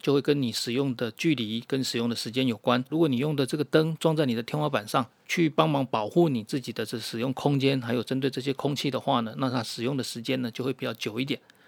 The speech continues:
那如果是拿着我手持去对你的手机或者是表面去做消毒，你就可以把它离得很近。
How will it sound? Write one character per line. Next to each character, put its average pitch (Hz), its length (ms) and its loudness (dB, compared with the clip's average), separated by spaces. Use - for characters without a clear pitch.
那 190 100 4
如 175 120 8
果 165 120 10
是 151 160 2
拿 139 220 4
着 151 160 4
我 120 220 -2
手 113 200 -2
持 117 340 -4
去 147 180 -4
对 135 300 2
你 113 120 -4
的 113 100 -6
手 107 240 -4
机 143 320 0
或 143 160 0
者 123 120 -8
是 139 240 -4
表 110 200 -4
面 135 180 -2
去 143 120 -4
做 135 140 0
消 135 200 2
毒， 117 220 -6
你 151 100 0
就 175 100 6
可 165 120 2
以 151 60 4
把 131 120 0
它 135 100 0
离 123 140 -2
得 - 100 -2
很 104 160 -8
近。 139 220 -2